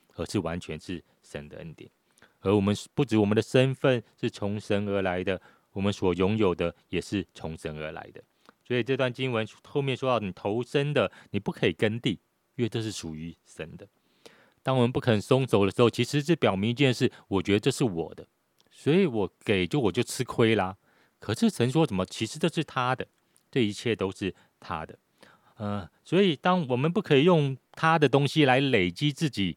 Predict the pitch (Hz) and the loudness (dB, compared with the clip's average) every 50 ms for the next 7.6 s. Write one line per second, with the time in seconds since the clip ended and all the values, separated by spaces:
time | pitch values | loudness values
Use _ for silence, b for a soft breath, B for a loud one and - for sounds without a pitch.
0 | _ _ - 90 - - - - 73 71 80 85 90 82 B B B B - 131 | _ _ -6 -6 -6 -4 -6 -8 -6 -6 -6 -8 -10 -10 B B B B -4 -2
1 | - 107 117 127 123 123 - 123 120 120 123 123 - - 107 117 127 131 - 135 | 0 0 0 0 0 -2 -2 -2 0 0 0 -2 0 0 0 2 2 2 2 2
2 | 131 131 - - 123 123 B B B B 117 110 117 117 107 101 92 92 92 127 | 0 0 0 0 0 -2 B B B B 0 0 0 2 2 0 0 0 -2 -4
3 | 123 117 - 123 95 95 95 92 - - 90 78 78 90 104 95 82 80 76 78 | -6 -6 -6 -10 -10 -10 -10 -8 -6 -8 -8 -8 -6 -6 -6 -6 -6 -8 -10 -14
4 | - b b b b b b b b b 113 127 - 175 170 - - _ _ - | -18 b b b b b b b b b -8 -6 -2 -2 -2 -2 -4 _ _ -8
5 | 98 95 110 - - 131 113 - - 127 120 127 131 123 - 117 98 90 b b | -6 -6 -6 -4 -2 -2 -2 -2 -2 -4 -4 -4 -6 -6 -4 -4 -4 -4 b b
6 | b b - 98 87 - - - 95 92 101 101 - 107 101 104 98 - - 98 | b b -8 -8 -8 -6 -6 -6 -6 -4 -4 -4 -4 -4 -6 -6 -8 -8 -6 -6
7 | 98 b b b b _ - 82 78 76 73 | -6 b b b b _ -8 -8 -8 -8 -10